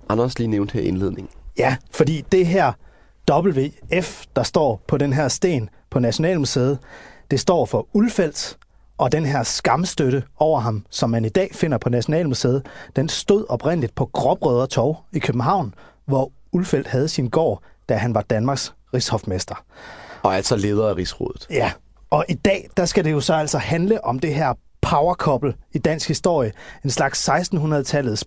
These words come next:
Speaker 2: Brad og Angelina.
Speaker 1: Bare uden Hollywood.
Speaker 2: Ja, men til gengæld det
Speaker 1: Hvad er
Speaker 2: danske
Speaker 1: muligt?
Speaker 2: hof i sekstenhundrede-tallet. Øhm,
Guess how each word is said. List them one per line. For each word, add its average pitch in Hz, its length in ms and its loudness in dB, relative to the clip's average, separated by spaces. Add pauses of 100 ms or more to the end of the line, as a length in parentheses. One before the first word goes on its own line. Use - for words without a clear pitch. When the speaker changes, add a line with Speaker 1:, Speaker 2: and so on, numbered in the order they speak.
Speaker 2:
Brad 135 260 0
og 135 100 0
Angelina. 139 580 0 (120)
Speaker 1:
Bare 120 180 4
uden 110 120 -2
Hollywood. 131 340 0 (560)
Speaker 2:
Ja, 156 200 0 (200)
men 127 340 -2
til 135 140 -2
gengæld 160 220 0
det 135 80 -6 (500)
Speaker 1:
Hvad 220 100 2
er 233 60 4
Speaker 2:
danske 247 260 4
Speaker 1:
muligt? 117 360 0
Speaker 2:
hof 147 360 -2
i 135 200 -2
sekstenhundrede-tallet. 175 880 0 (680)
Øhm, 151 600 2